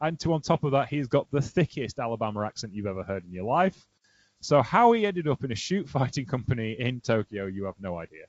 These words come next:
Anyway, but Kanehara and Billy Scott put on a nice little demonstration, and it was really, really good. I like this one more than the others, possibly 'cause I, I just, I just, I just love Billy Scott's mullet,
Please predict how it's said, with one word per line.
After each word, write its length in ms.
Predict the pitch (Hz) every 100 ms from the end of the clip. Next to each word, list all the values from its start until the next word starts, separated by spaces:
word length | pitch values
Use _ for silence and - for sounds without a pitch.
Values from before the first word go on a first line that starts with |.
| _ _ _ _ _
Anyway, 300 | 151 151 98 87
but 200 | 135 135 - - -
Kanehara 520 | 190 190 160 180 185
and 80 | 165
Billy 180 | 165 143
Scott 320 | - 143 - -
put 140 | 170
on 180 | 143 156 160
a 140 | 160
nice 420 | 131 120 139 151
little 200 | 160 139 147
demonstration, 720 | 156 160 - 196 220 131 98
and 100 | 123
it 60 | 127
was 260 | 147 151 135
really, 300 | 131 139 147
really 280 | 151 151
good. 320 | 151 196 190 - -
I 120 | 135
like 240 | 156 190 185
this 180 | 175 -
one 160 | 156
more 200 | 156 156
than 120 | 151 151
the 120 | 160
others, 240 | 143 123
possibly 400 | - 175 - 160
'cause 140 | - 151
I, 180 | 139 - -
I 60 | 135
just, 260 | 139 143 - _ - 123
I 40 |
just, 220 | 135 143 - -
I 60 |
just 180 | 127 -
love 140 | 123 -
Billy 160 | 113
Scott's 300 | 120 - 95
mullet, 240 | 131 139